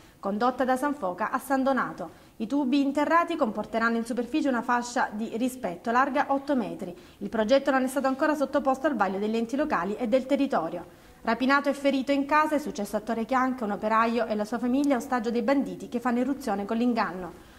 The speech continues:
L'uomo ha reagito ed è stato colpito al volto con il calcio della pistola. Uno dei malviventi ha bussato alla porta fingendo di avere un problema con l'auto. Sanità, oncologia pediatrica, presto i concorsi. Copertino scontro a Rondò, due feriti lievi, grave una donna.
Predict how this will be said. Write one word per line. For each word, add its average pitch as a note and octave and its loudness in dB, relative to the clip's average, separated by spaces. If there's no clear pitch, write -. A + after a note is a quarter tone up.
L'uomo C4+ 4
ha C4 4
reagito C4+ 4
ed B3+ 2
è A#3+ 2
stato A3 -2
colpito A3+ -2
al C4 0
volto F#3 -4
con A#3 -2
il A#3+ 0
calcio C4 0
della B3+ 2
pistola. E3+ -2
Uno B3 4
dei B3+ 6
malviventi C#4 4
ha C#4 4
bussato A3 -2
alla C4 4
porta F3+ -4
fingendo C4 2
di C4+ 0
avere A3+ 2
un A#3 -2
problema G#3+ 0
con B3 0
l'auto. F3 -2
Sanità, C4 4
oncologia D4 4
pediatrica, A3+ 0
presto C4 0
i C4 -2
concorsi. G#3 -2
Copertino C4+ 2
scontro D4 2
a D4 6
Rondò, D4+ 4
due A#3 4
feriti B3 2
lievi, G3+ 0
grave B3 4
una C4+ 4
donna. F3+ -4